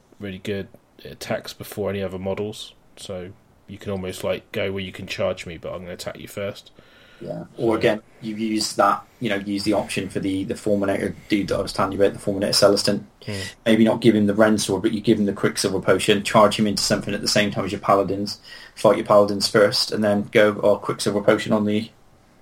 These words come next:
Speaker 1: Hmm.
Speaker 2: on the other guy," and then he gets to fight as well. So he
Speaker 1: Yeah.
Speaker 2: does get the attacks back in.
Speaker 1: Yeah, yeah,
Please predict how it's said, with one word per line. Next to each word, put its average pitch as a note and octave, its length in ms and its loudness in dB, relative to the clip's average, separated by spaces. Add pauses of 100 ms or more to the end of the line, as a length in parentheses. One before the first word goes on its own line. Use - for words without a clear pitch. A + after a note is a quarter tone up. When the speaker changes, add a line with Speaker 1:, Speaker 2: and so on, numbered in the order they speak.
(200)
Speaker 1:
Hmm. C#3 260 -6
Speaker 2:
on - 160 -14
the A2 80 0
other A#2 100 0
guy," A2+ 240 8
and A2+ 80 4
then A2+ 120 6
he A2+ 80 6
gets A2+ 220 0
to - 40 -10
fight A2+ 220 4
as A2 80 -4
well. A2+ 280 2 (180)
So - 120 -2
he A2+ 60 4
Speaker 1:
Yeah. A2 60 2
Speaker 2:
does A2+ 160 2 (140)
get G#2+ 140 -4
the A2+ 100 2
attacks - 300 -2
back A#2+ 240 2
in. C3 280 2 (420)
Speaker 1:
Yeah, C3 100 -4 (120)
yeah, C3 160 -6